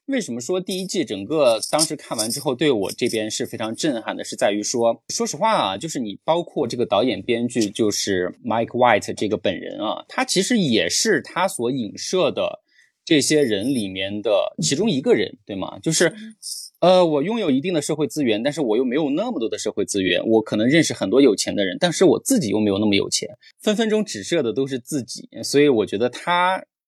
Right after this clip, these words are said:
其实影射的这些地方能把自己拉进去，我觉得是非常勇敢的地方。就是他在批评别人的时候没有把自己抛却掉啊，不是说把我摘出来，我只去骂别人，而是说其实我也是在反省我自己，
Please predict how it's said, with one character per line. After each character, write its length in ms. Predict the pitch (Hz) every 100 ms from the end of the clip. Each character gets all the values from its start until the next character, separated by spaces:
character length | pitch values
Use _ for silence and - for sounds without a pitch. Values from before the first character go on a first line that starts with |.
| _
其 200 | - -
实 180 | 131 165
影 180 | 151 107
射 180 | - 165
的 120 | 120
这 140 | 139
些 200 | 127 135
地 180 | 120 135
方 160 | 123 113
能 100 | 135
把 140 | 113
自 200 | - 226
己 120 | 156
拉 180 | 104 92
进 160 | - 101
去， 140 | -
我 140 | 95 92
觉 80 |
得 60 | 104
是 160 | - 127
非 100 | 156
常 100 | 175
勇 200 | 104 127
敢 160 | 170
的 80 | -
地 160 | - -
方。 120 | - - - -
就 60 | 180
是 40 |
他 340 | - 196 196 -
在 260 | - 160 117
批 180 | -
评 200 | 196 156
别 100 | 110 104
人 80 |
的 100 | 143
时 140 | 131 -
候 220 | 123 110 - -
没 100 | -
有 100 | 139
把 160 | 269 -
自 140 | -
己 100 | 143
抛 280 | 117 - 180
却 240 | 226 - 113
掉 200 | - -
啊， 140 | - - 131
不 80 | 147
是 100 | 156
说 140 | 165
把 180 | 156 117
我 140 | 160 87
摘 260 | - 95
出 160 | 127 202
来， 100 | 131
我 180 | 107 143
只 140 | -
去 120 | 95
骂 200 | 139 185
别 180 | - 95
人， 200 | 131 117 - - _
而 100 | 107
是 140 | 120
说 140 | 123 117
其 200 | - 123
实 140 | 120
我 180 | 123 127
也 100 | 123
是 140 | -
在 240 | - 113 - -
反 200 | 101 104
省 200 | 123 127
我 220 | 135 - -
自 200 | - 160
己， 300 | - 101